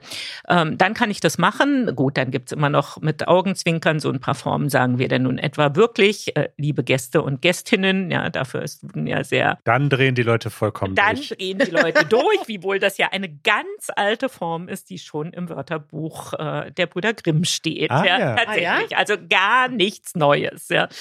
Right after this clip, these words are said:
Speaker 1: Aber dann drehen die Leute durch. Gut, andere Frage, aber genauso wie Sie es beschrieben haben, wenn mir das gar nicht reicht, sondern wenn ich genau die Menschen eben auch sichtbar machen möchte, die, äh, weder in der maskulinen noch in der femininen Form,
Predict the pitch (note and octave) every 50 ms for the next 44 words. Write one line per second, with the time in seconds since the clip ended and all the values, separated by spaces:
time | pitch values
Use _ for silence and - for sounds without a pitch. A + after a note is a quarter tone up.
0 | - - - - - A#3 - - G#3 A3 A3 G3+ G3 F3 F3 E3 - - D#3+ D3
1 | D#3+ D#3+ D#3 D3 C#3+ - G3+ D#3 D#3 D3+ D3+ - - - - - - - - -
2 | _ - C4+ - - - - - _ _ - F3+ D#3+ D#3+ F#3+ A3 B3+ D4+ D4 C#4
3 | - - A#3 A3+ A3+ A#3 B3 B3+ C#4+ D4 - G#3+ A3 A3+ A#3 B3+ B3+ C4 C4 -
4 | F#3+ E3+ D#3+ D#3+ D#3+ E3+ - F3 E3+ E3 D#3+ E3 E3 D#3+ D3 D#3 E3 D#3 D#3 D3+
5 | - - C#3+ - - - E3 D3+ E3+ G3+ A3 A3 G#3+ A#3+ A3+ A#3+ B3 B3+ A3 F#3
6 | F3 F3+ F#3+ F3 F3 F3 - - D#3 D#3 D#3 - - - - A3 C#4 D#4 C4 F#3+
7 | C#3+ - - - F3+ E3 E3+ E3 D#3+ D#3+ D#3+ D#3+ D#3+ - - F3 E3 E3 E3 E3
8 | E3 C#3+ C3+ E3 G3+ C4+ D4+ C4 F3+ D#3 D3+ D#3+ - - F3 D#3 - D#3 D#3 D#3+
9 | - D3+ D3 - - F3 F3+ - - - F3 E3+ D#3+ D#3+ D#3+ - F3+ E3+ E3 D#3+
10 | D#3+ D#3 - - - E3+ D3+ - D#3+ E3 D#3+ D#3 D3+ - - - - - D3+ D#3+
11 | D#3 D3+ D#3 D#3 E3 E3+ D#3+ D#3 - - D3+ D3 C#3+ C#3+ C#3 C#3+ C#3 C#3+ - -
12 | D#3+ D#3+ D#3+ D#3+ D#3 D#3+ D3+ D3+ C#3+ - D#3+ D#3+ D3 D3 D3 - - E3 D#3 D#3
13 | D3+ D3+ D3 D3 D3 D3+ D3 - - D#3+ D3 C#3+ C#3 D3 D3